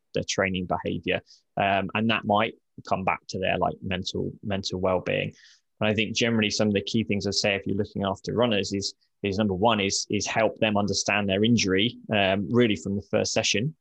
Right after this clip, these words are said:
Uh, number two is understand that runner, you know, know why running is important for them as well. Um, number three would be try and make sure the training is at a manageable level and progresses sensibly. And number four is use some targeted strength and conditioning to, to,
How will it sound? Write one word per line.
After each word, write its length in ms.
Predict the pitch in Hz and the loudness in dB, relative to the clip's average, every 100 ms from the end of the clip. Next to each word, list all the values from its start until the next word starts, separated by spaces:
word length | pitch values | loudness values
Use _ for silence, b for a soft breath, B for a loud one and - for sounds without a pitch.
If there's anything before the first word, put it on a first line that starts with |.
| _ _ _ _ - | _ _ _ _ -2
Uh, 80 | |
number 180 | 107 110 | 0 2
two 220 | 104 - | 2 4
is 140 | 127 110 | 4 4
understand 500 | 117 107 - 113 117 | 4 2 2 0 2
that 120 | 95 | 2
runner, 280 | 104 165 78 - - | 2 2 0 -2 -8
you 120 | 107 | -2
know, 120 | 104 | 0
know 280 | 95 104 107 | 0 2 2
why 280 | 101 104 104 | 4 4 4
running 300 | 101 101 101 | 2 2 0
is 120 | 95 | -2
important 640 | 98 - 104 104 107 - | -4 0 0 2 -2 -4
for 140 | - 104 | -4 0
them 180 | 98 95 | 0 -2
as 100 | - | 0
well. 420 | 104 107 87 - _ b b _ - | 2 4 4 0 _ b b _ -4
Um, 320 | 98 98 110 | 0 0 2
number 280 | 113 120 104 | 2 2 0
three 380 | - 120 120 110 | 0 2 4 2
would 180 | 95 - | 0 0
be 140 | 101 | 0
try 300 | 98 120 110 | 2 2 2
and 100 | 104 | 4
make 180 | 107 101 | 2 2
sure 200 | - 101 | 0 0
the 80 | 98 | 0
training 420 | - 104 104 101 | 0 2 2 0
is 140 | 98 | 0
at 100 | - | -2
a 40 | 98 | -2
manageable 580 | 101 104 104 95 98 | 0 0 0 0 0
level 380 | 98 101 151 190 - B B - | 2 4 4 4 0 B B -6
and 140 | 98 | -2
progresses 480 | 104 98 104 - 95 | -2 0 0 -2 -4
sensibly. 680 | 120 120 - - 92 117 123 - | -2 -2 -6 -2 0 0 -4 -6
And 140 | 107 | 0
number 200 | 110 107 107 - | 0 0 -2 2
four 220 | 147 117 | 6 6
is 200 | 101 - | 4 0
use 240 | 113 110 | 0 0
some 100 | 95 | -2
targeted 560 | 92 110 110 104 - 98 | -2 2 2 0 -6 -4
strength 380 | - 110 101 - | 0 0 -2 -8
and 80 | |
conditioning 560 | 95 95 117 - 95 92 - | -8 -4 -2 -2 -2 -6 -6
to, 200 | - 98 - | -2 0 -2
to, 180 | - 104 | -2 -2